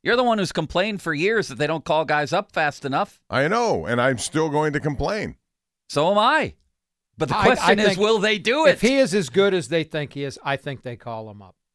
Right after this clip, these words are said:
Speaker 3: I think they call him up by May first. Not to start the season, because then it's a full year of
Speaker 2: Right.
Speaker 3: service
Speaker 2: No, I
Speaker 3: time.
Speaker 2: get
Speaker 3: I
Speaker 2: that.
Speaker 3: get that. I get that. But, I mean, if they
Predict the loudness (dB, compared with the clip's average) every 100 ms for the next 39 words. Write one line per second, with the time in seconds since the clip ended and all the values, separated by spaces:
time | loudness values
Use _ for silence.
0 | _ _ _ _ _ -4 -2 -2 -4 -2
1 | -2 -2 -4 -6 -8 -10 -10 -12 -12 -14
2 | -4 0 0 -2 -8 2 2 2 -4 -4
3 | -2 -2 -2 -8 -10 _ _ _ _ -12
4 | -8 -2 0 0 -4 -8 -12 -2 2 2
5 | 2 2 2 2 2 2 2 2 0 -2
6 | 0 2 4 6 6 6 0 2 4 2
7 | -2 -8 -8 -10 -8 -6 -4 -6 -6 -12
8 | -14 _ _ _ _ -8 -2 -2 -4 -8
9 | -6 -4 -6 -2 0